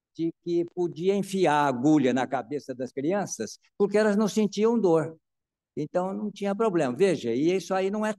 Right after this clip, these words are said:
tão longe assim, apesar de eu ter passado já dos oitenta anos. E assim, foi somente por volta dos anos trinta que os epidemiologistas, do qual eu faço parte,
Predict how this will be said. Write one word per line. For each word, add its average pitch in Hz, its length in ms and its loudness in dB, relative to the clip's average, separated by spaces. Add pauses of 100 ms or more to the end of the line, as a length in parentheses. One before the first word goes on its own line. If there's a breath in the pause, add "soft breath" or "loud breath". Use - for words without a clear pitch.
tão 202 400 0
longe 160 480 0
assim, 113 400 -4
apesar 143 480 0
de 143 100 -4
eu 143 60 0
ter 151 160 -4
passado 131 580 -6
já 120 320 -4 (400)
dos 135 200 -2
oitenta 120 500 0
anos. 87 480 -10 (560)
E 170 140 4
assim, 175 520 -2 (520)
foi 190 140 0
somente 208 500 -2
por 196 240 0
volta 117 440 -2
dos 127 260 -6
anos 101 320 -4
trinta - 500 -4 (540)
que 180 80 0
os 175 100 -2
epidemiologistas, 185 1300 0 (500)
do 110 60 -10
qual 117 160 -2
eu 107 120 -2
faço 104 300 -6
parte, 131 340 -6